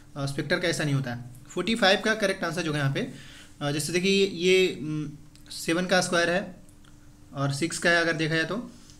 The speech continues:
वैसे फ़ोर्टी फ़ाइव का correct answer जो होगा यहाँ पे बी होगा, थर्टी सिक्स। और अब आते हैं अगले question पे। यहाँ पे, अ, फ़ोर्टी सिक्स का correct answer जो होगा,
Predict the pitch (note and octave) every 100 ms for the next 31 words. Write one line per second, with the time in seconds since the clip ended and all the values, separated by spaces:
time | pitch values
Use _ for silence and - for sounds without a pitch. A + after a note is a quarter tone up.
0 | - D3+ D3+ G#3 G3+ F#3+ G#3+ G#3+ - F3+
1 | G#3 G#3 G#3 G#3 G#3 F3+ F3+ D#3 D#3 D#3
2 | D3 C#3+ C#3 D#3 C#3 C#3 C3+ C#3+ C#3 C#3
3 | - - - - - - - - - -
4 | - - - - - - - - - -
5 | E3+ G3 G#3 G#3+ G3+ F3+ F3+ C#3+ C#3+ C#3+
6 | D3+ F#3+ A3 G#3 G3+ D#3+ D3+ D3+ F3 G3+
7 | G#3+ - G#3 G#3 G3 F#3+ F3 D#3+ F3+ D3+
8 | E3 B3